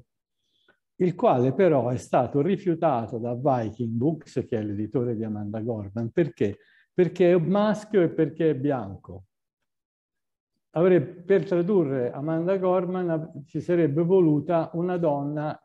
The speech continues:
e nera. La stessa cosa è successo in Olanda. Anche qui c'è stata una reazione delle attiviste perché,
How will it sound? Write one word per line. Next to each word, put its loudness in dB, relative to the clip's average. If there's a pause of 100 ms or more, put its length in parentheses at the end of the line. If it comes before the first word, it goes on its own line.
(120)
e 0
nera. -4 (680)
La 0
stessa 0
cosa 6
è 6
successo 0
in 2
Olanda. -2 (1500)
Anche 2
qui 4
c'è 2
stata 2
una 0
reazione 0
delle 0
attiviste -2
perché, -2